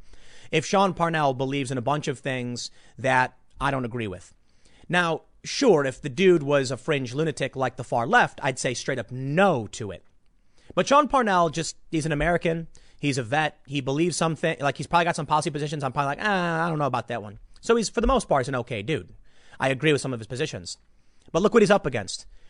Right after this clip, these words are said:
Coleman Lamb can add Sean Parnell here to this list. Burn in hell and die. No way, dude. I, I do not want anyone who's gonna have that kind of rhetoric to be getting the,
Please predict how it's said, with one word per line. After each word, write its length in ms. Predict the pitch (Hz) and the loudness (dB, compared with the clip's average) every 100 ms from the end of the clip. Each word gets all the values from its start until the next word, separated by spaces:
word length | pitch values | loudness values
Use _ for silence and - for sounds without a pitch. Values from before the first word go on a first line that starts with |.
| - | -6
Coleman 360 | - 202 254 220 | 2 4 4 4
Lamb 480 | 170 190 135 107 107 _ _ | 2 0 0 -4 -10 _ _
can 240 | - 165 180 | -2 -2 0
add 300 | 151 175 165 | 0 0 -2
Sean 320 | - 165 165 | 0 0 -2
Parnell 440 | - 147 151 165 | -4 -2 0 -2
here 180 | 147 127 | -2 -4
to 100 | 143 | -4
this 180 | 123 - | -8 -6
list. 300 | 143 117 113 | -6 -6 -6
Burn 180 | 123 131 | -4 -4
in 120 | 120 | -6
hell 200 | 120 131 | -6 -6
and 120 | 110 | -4
die. 260 | 113 151 175 - - - - | -2 -2 -4 -12 -20 -20 -10
No 640 | 143 180 196 220 277 302 | -2 2 4 8 10 10
way, 420 | 302 247 180 143 | 10 6 6 2
dude. 340 | 135 131 127 123 - _ _ _ | 0 0 -2 -6 -18 _ _ _
I, 320 | 143 147 151 147 | 2 2 2 0
I 160 | 139 147 | -2 -2
do 320 | 131 175 220 | 0 2 2
not 240 | 208 185 | 2 0
want 380 | 139 139 127 127 - - - - | -2 -2 -2 -6 -14 -20 -16 0
anyone 720 | 302 269 214 143 135 110 92 - - - - | 4 6 4 4 2 0 -8 -16 -20 -20 -8
who's 200 | - 214 | 0 2
gonna 180 | 226 208 | 4 4
have 180 | 180 139 | 2 2
that 200 | 190 220 | 0 2
kind 200 | 220 226 | 0 0
of 100 | 143 | 2
rhetoric 400 | 139 131 127 - - - - | 0 0 -4 -10 -20 -14 -6
to 80 | 170 | -2
be 160 | 196 | 0
getting 380 | 139 202 214 | 4 4 4
the, 100 | 214 | 2